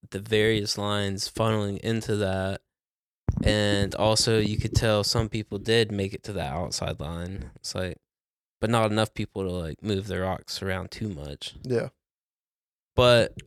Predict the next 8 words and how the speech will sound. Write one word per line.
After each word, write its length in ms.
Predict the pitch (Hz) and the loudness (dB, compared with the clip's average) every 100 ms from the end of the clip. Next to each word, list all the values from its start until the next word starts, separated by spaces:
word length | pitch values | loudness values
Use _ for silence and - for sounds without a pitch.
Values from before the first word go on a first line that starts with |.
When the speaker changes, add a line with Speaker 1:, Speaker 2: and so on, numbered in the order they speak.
| - _ _ | -18 _ _
Speaker 1:
both 600 | - 143 156 160 - - - _ _ _ _ - | 2 4 4 2 -6 -14 -20 _ _ _ _ -4
catches 480 | 151 139 - 139 131 | -2 0 -2 -2 0
were 180 | 139 | 2
used. 760 | 135 123 131 131 131 135 - - - - - | 2 0 0 -2 -4 -6 -8 -10 -14 -14 0
Speaker 2:
Yep. 240 | 127 131 - - - - | 2 2 0 -8 -10 -8
Speaker 1:
Top 280 | 135 117 - | -2 -2 -2
and 140 | 123 | 0
bottom. 760 | 117 113 110 113 120 127 - | 2 4 4 0 -4 -6 -10